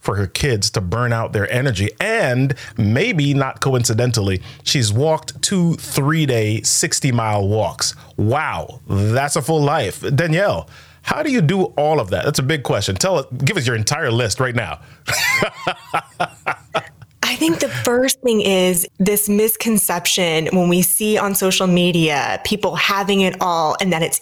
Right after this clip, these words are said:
Speaker 2: easy.
Speaker 1: Yeah.
Speaker 2: And it's not easy. And it's okay to acknowledge it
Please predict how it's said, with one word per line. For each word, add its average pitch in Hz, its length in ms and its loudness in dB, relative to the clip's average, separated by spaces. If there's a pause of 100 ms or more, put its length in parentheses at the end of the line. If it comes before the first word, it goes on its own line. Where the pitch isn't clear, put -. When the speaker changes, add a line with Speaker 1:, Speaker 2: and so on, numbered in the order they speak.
(140)
Speaker 2:
easy. 208 640 -2 (220)
Speaker 1:
Yeah. 73 300 -4 (280)
Speaker 2:
And 226 120 -4
it's 269 240 -4
not 247 360 2 (180)
easy. 208 640 0 (380)
And 226 140 -2
it's 285 200 -2
okay 254 420 0
to 240 120 -2
acknowledge 208 560 2
it 269 220 0